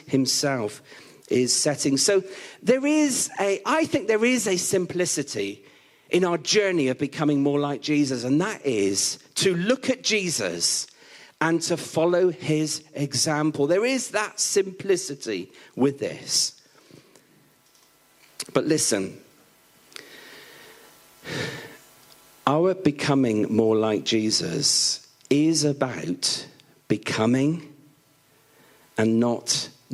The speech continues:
doing. The doing is there, it's in the mix, and it's important. And kind of,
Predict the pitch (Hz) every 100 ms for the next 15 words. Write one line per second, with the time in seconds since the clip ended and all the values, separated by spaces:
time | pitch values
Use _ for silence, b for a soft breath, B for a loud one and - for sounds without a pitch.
0 | 95 117 101 87 80 67 - - - 180
1 | 175 277 294 277 254 - 127 120 175 -
2 | 151 165 240 254 165 175 202 - - -
3 | _ b b b - 180 196 220 - 160
4 | 143 156 185 - - - _ b b b
5 | b b b b b b 156 - 220 233
6 | 208